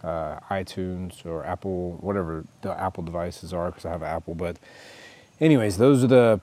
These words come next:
platforms you can rate me on. I truly appreciate it. Just to let y'all know, I am outside, so you will hear some background noise. I do apologize for that. But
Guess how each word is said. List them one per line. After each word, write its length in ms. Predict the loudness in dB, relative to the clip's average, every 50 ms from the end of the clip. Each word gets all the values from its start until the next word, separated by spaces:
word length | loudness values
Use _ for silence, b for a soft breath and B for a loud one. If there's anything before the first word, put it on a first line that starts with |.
| 2
platforms 480 | 4 4 4 4 4 2 4 4 2 2
you 80 | 0 0
can 180 | 0 0 0
rate 180 | 0 0 -2 -2
me 100 | -2 -2
on. 120 | 0 0
I 60 | -2
truly 260 | -2 -2 -2 -2 -2 -2
appreciate 440 | -2 -4 -4 -4 -4 -4 -2 -2
it. 100 | -4 -4 -6 -6
Just 200 | -4 -4 -2 -2
to 60 | -2 -2
let 120 | -2 -2
y'all 100 | -4 -2
know, 140 | -2 -2 -2
I 120 | 0 -2
am 140 | -2 -2 -2
outside, 380 | -4 -4 -4 -2 -2 -2 -2 -4
so 140 | -6 -6
you 220 | -6 -6 -6 -6 -6
will 280 | -4 -2 0 2 2
hear 180 | 2 2 0 -2
some 220 | -2 -4 -8 -6
background 480 | -4 -4 -4 -4 -6 -6 -8 -6 -8 -8
noise. 220 | -10 -10 -10 -10 -12
I 40 | -10
do 160 | -8 -8 -8
apologize 640 | -10 -8 -4 -2 -2 -2 -2 -2 -4 -4 -6 -6
for 140 | -8 -10 -6
that. 260 | -4 -2 -2 -2 -4 -8 B B B B B B B B B _
But 320 | -6 -2 -2 0 0 -2